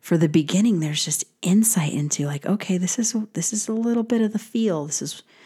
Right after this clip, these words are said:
the direction. This is the ti-, the way that the tide's moving. And if you can, can tune into that, then, you know, I don't know, there's that. I just feel like that's the point. It's like, tune into that and ride the wave. It will carry you where you need to go.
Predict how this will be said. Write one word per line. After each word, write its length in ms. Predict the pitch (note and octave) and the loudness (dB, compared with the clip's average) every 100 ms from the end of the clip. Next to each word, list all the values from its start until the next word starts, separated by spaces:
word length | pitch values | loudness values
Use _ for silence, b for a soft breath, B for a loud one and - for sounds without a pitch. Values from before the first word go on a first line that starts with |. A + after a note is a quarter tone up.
| b b | b b
the 60 | - | -4
direction. 1000 | D#3+ D#3+ F#3+ A3 A3 - C#3 C3+ - - | 0 2 2 0 -2 -2 -2 -4 -10 -10
This 180 | D#3 | -8
is 80 | E3+ | -6
the 100 | F3 | -6
ti-, 220 | - - - | -8 -8 -4
the 140 | D#3+ | 0
way 380 | D3+ F3 G#3+ A#3 | 2 4 4 4
that 120 | G#3+ | 2
the 60 | F#3+ | 0
tide's 380 | - G3+ F#3 F#3 | -2 2 2 2
moving. 480 | F#3 F#3 D#3+ B2+ - B B B | 0 2 0 -4 -10 B B B
And 100 | D#3 | -4
if 80 | D3+ | -2
you 60 | F3+ | -2
can, 100 | E3 | -2
can 300 | - E3+ D#3 - | 0 -2 -2 -12
tune 440 | - - C#4 C#4 | -12 0 4 6
into 380 | D4 D4 - C#3 | 4 4 2 0
that, 320 | B2+ A2 - | 0 -2 -2
then, 340 | D#3 D#3 D3+ - b b b b b b - - - - _ _ _ | 0 0 -2 -4 b b b b b b -14 -12 -10 -12 _ _ _
you 140 | F3+ E3+ | -2 0
know, 260 | D3+ F#3 A3 - | 0 -2 -4 -6
I 60 | B2+ | -2
don't 160 | F#3+ | 0
know, 140 | G3+ C3 | 0 0
there's 260 | C#3+ D#3 | -2 -4
that. 240 | - C#3+ - | 0 0 2
I 80 | D#3+ | 2
just 200 | F3 - | 2 4
feel 180 | F3 | 4
like 200 | D#3 C3 | 4 2
that's 240 | C3+ C3+ - | 0 -2 -2
the 80 | B2 | -4
point. 260 | - C3 | 0 0
It's 80 | F#2+ | -2
like, 140 | - | -6
tune 300 | - E3 F3+ | 0 4 6
into 220 | F#3+ E3+ C3 | 6 6 4
that 220 | C3 A2+ | 2 2
and 240 | C3 B2+ | 0 2
ride 280 | C3 C#3+ D#3 | 4 2 4
the 80 | D3 | 4
wave. 300 | D#3+ D3+ A#2 | 4 4 4
It 80 | C3 | 0
will 100 | C#3 | 0
carry 340 | - D#3 E3+ | 2 4 4
you 120 | C#3 | 4
where 120 | C3 | 2
you 140 | B2+ C3 | 2 0
need 160 | B2+ | 0
to 60 | A2+ | -2
go. 420 | D3 D#3 F#2+ - | 0 0 0 -4